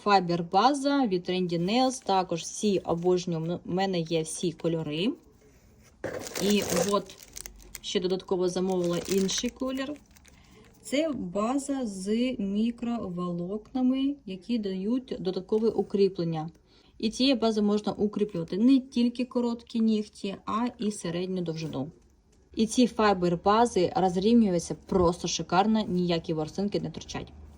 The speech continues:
Ця база Belle, серія Dream. Її полюбляють всі, кому потрібні, е, красиві нюдові нігтики і дуже швидка. Ось ця база Protea, це також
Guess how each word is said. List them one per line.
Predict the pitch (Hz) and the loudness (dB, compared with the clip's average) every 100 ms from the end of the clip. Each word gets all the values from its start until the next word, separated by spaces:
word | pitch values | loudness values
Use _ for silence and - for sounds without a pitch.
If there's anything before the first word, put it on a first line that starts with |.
| - - | -20 -16
Ця | 226 247 247 302 285 - | 0 6 6 6 0 -4
база | 180 196 202 226 226 233 233 - | 0 4 6 4 2 2 2 0
Belle, | 165 160 165 185 233 247 262 - - | -2 2 4 4 2 0 0 -16 -16
серія | - 190 170 160 156 | -2 0 0 -2 -4
Dream. | 160 175 226 285 311 - - _ _ _ - - - - - - | -2 2 4 4 2 -12 -20 _ _ _ -20 -20 -20 -20 -12 -2
Її | 208 254 | 2 4
полюбляють | 277 233 226 196 233 233 220 | 4 4 4 4 4 6 4
всі, | - - 269 | -2 0 0
кому | 302 208 208 220 | 2 2 2 0
потрібні, | - 202 196 226 202 196 202 190 | -2 -4 -2 -2 0 0 0 0
е, | 170 - 170 170 | -2 -4 -6 -4
красиві | 202 208 - 196 160 151 - | -4 -4 2 2 2 -4 -2
нюдові | 185 214 170 147 147 - | 2 2 2 0 -2 -2
нігтики | 202 220 285 - 320 302 320 320 - - - - - - - - - - - | 2 4 4 0 -2 -2 -6 -8 -20 -20 -20 -20 -20 -20 -20 -20 -20 -20 -2
і | 202 | 2
дуже | 220 214 | 4 2
швидка. | 175 165 - - 156 - - - - - | 0 -8 -8 -12 -12 -16 -20 -20 -20 -6
Ось | 226 - | -6 4
ця | 262 | 4
база | 233 226 214 185 - | 6 2 4 0 2
Protea, | 214 208 - 190 185 170 180 247 277 | 4 4 2 0 2 6 6 4 2
це | - 180 | -2 0
також | 180 170 175 | 0 -2 -4